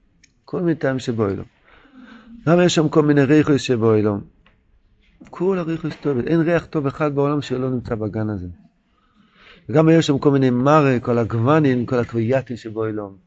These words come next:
פרחים ושושנים וזה, ולוסטרות וכל מיני דברים. הכל יש שם את בויסי הגן. והיה לגן גנוני אחד שקוראים הגרודני.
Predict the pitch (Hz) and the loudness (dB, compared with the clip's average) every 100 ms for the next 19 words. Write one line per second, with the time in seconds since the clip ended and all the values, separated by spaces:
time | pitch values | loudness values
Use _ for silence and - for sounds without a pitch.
0 | _ _ _ _ _ _ 107 113 - 127 | _ _ _ _ _ _ -10 -8 -6 -4
1 | 110 110 113 - 113 117 107 104 101 101 | -4 -6 -8 -6 -4 -2 -2 -4 -6 -6
2 | 110 113 104 110 113 117 - 104 101 98 | -4 -4 -4 -4 -4 -6 -10 -8 -8 -6
3 | 110 110 - 147 147 135 135 131 127 - | -8 -8 -8 -4 -4 -2 -2 -2 -6 -10
4 | _ - _ _ 190 208 170 170 160 143 | _ -20 _ _ 0 2 2 2 2 2
5 | 131 123 123 117 131 127 113 104 98 - | 0 -2 -6 0 0 0 -2 -2 -4 -10
6 | _ _ _ _ _ - - - - - | _ _ _ _ _ -20 -20 -20 -20 -20
7 | - - 117 147 160 156 185 165 160 135 | -20 -4 2 4 4 4 6 6 4 4
8 | 127 151 160 143 131 113 120 131 120 117 | 4 4 4 2 0 -6 -2 0 0 0
9 | 107 110 110 101 | -2 0 -2 -2